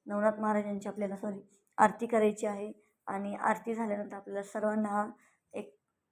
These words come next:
तुमच्या स्वइच्छेने तुम्हाला काय प्रसाद म्हणून ठेवता येईल, देता येईल, ते तुम्हाला द्यायचं आहे. तर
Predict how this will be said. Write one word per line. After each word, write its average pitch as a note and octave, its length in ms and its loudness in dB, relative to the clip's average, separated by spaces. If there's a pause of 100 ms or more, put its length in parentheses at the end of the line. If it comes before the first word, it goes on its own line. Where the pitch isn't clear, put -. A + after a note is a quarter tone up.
(1080)
तुमच्या A#3 520 4
स्वइच्छेने A#3 640 8
तुम्हाला A3 340 2
काय A3+ 280 6 (520)
प्रसाद A#3+ 300 6
म्हणून A#3 300 2
ठेवता A3+ 320 8
येईल, G#3+ 200 8
देता G#3+ 240 4
येईल, G#3 240 4 (320)
ते G#3+ 80 0
तुम्हाला G#3 340 2
द्यायचं G3+ 320 0
आहे. G3 180 -8 (500)
तर B3+ 200 12